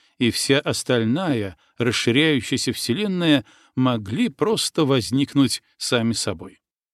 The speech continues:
Требуется интеллектуальная смелость, чтобы перешибить собственное эмоциональное недоверие и убедить себя,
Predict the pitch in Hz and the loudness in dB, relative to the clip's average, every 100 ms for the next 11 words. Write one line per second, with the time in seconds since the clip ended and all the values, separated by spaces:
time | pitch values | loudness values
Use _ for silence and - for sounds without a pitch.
0 | _ _ _ _ _ - 120 220 214 214 | _ _ _ _ _ 0 2 2 2 0
1 | 180 - 180 180 - 151 - 139 - 165 | 0 0 2 2 2 2 2 0 0 0
2 | 185 185 175 175 143 - 135 165 107 92 | 0 0 0 0 0 2 2 2 0 -4
3 | - - - - - 127 127 120 120 107 | -10 -10 -14 -6 0 2 2 0 -2 -2
4 | - 101 147 185 135 - - - 170 - | -4 -4 -2 -2 -2 -6 -6 0 0 -2
5 | - 143 139 131 - 143 127 - 110 117 | 0 4 6 4 4 2 2 0 0 0
6 | 160 151 143 135 131 117 104 151 160 135 | 0 2 4 4 2 2 0 0 2 2
7 | 120 - _ _ _ 143 - 143 117 123 | 2 -2 _ _ _ 0 0 -2 0 -2
8 | 104 135 - - 117 120 110 | -2 -4 -4 -2 2 2 2